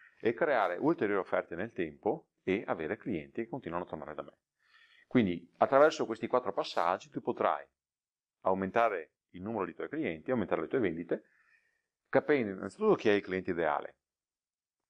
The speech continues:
poi creando un posizionamento, quindi, eh, dal cliente ideale, prendendo il cliente che è disposto a spendere, crea un posizionamento nella sua testa affinché tu possa essere il leader di mercato per quel nuovo posizionamento, se non c'è prima, oppure se sei già leader, benissimo.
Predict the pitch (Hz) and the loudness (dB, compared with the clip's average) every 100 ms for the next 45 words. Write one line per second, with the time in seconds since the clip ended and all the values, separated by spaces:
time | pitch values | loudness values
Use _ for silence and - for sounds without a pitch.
0 | _ - 135 104 82 - 107 117 104 92 | _ 4 6 6 2 0 2 2 0 -6
1 | - 82 - 80 78 71 69 - 208 - | -8 -12 -12 -12 -10 -14 -2 0 0 -4
2 | _ _ _ - 82 69 _ _ _ _ | _ _ _ -18 -18 -20 _ _ _ _
3 | - 85 85 95 101 90 87 80 69 76 | -6 -4 -2 -2 2 4 4 2 -4 -10
4 | 80 87 85 85 87 85 82 - 87 85 | -6 -4 -2 -2 0 -2 -4 -10 -10 -8
5 | - 90 80 73 _ _ _ _ - 110 | -4 -4 -6 -12 _ _ _ _ 0 0
6 | 117 104 98 92 95 92 98 95 90 - | 0 -6 -16 -12 -8 -8 -8 -6 -6 -4
7 | - 87 - 80 85 80 - - 82 - | -2 -2 -4 -14 -12 -10 -10 -8 -6 -4
8 | 78 78 73 76 95 90 78 78 78 - | -6 -8 -18 -10 -8 -8 -10 -12 -8 -2
9 | 80 - 76 82 - 78 87 85 78 73 | -2 -2 -10 -12 -10 -8 -6 -6 -12 -16
10 | - 76 80 87 - 78 - 78 73 80 | -16 -12 -10 -6 -4 -4 -6 -10 -10 -4
11 | 85 82 76 - - 90 78 - 87 80 | -2 -2 -2 -2 2 2 0 0 2 4
12 | 82 85 80 71 78 80 71 - 117 214 | 4 2 2 0 -2 -2 -4 -2 0 -2